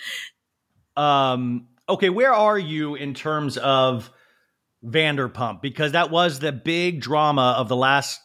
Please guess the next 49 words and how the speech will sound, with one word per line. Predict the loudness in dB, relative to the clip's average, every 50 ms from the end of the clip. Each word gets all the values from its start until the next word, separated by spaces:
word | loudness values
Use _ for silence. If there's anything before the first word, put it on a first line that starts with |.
| _
like, | -10 -6 -4 -4 -4 -6 -6
you | -6 -6
know, | -4 -4 -6 -8
felt | -6 _ 0 0 0 0
like | -2 -4
the | -4 -4
last | -2 -2 -2 -4 -6 -6 -2
decade. | -2 -2 -2 0 -2 -2 -2 -2 -4 -6 -8 -10 -14 _ -20 -20 _ _ -6
And | -6 -4 -4 -4
we | -4 -2 -2
are | -2
at | -2 -4
the | -6 -8
tail | -2 2 2 2 2 2
end | 0 0 0
of | 0 0
that. | 0 0 0
In | 0 0
fact, | 0 2 0 0 0 0
this | 0 0 0 0
week, | -2 -2 -2 -2 -2 -4 -8 _ -20 -20 _ _ _ -2
this | -2 -2 0
weekend | 0 -2 0 0 0 0 0
was | -2 -2 -2 0
Life | 2 2 2 2 2 0
is | -2 -2
Beautiful | -2 -2 -2 -2 -2 -2 -2 -2
Music | 0 0 0 -2 -2 -2 0
Festival | 0 0 0 0 -2 -2 0
in | 0 0 2
Vegas, | 2 2 4 4 2 0 -2 -4 -4 -4
which | -6 -4 -4
was | -4 -4 -2
where | 0 0 0 0
we | 0 -2 -4
started | -2 -2 0 0 0 -2 -2
last | 0 2 2 2 2 0 -2 -4 -4
year | -4 -4 -4 -4 -8 -10 -12 _ _ _ _ -4
when | -2 0 0 0 0 2
this | 2 2 2 2 -2 -2 -2
affair | -2 -2 -2 -2 0 0 2 0 0
was | -2 -4 -2
going | 0 0 0 0 0 -2 0
on, | 0 0 0 0 -2
when | -4 -4
we | -4 -6 -4
didn't | -2 -2 -2 -2 -2 0
know | 0 0 2 2 0
it. | -2 -4 -6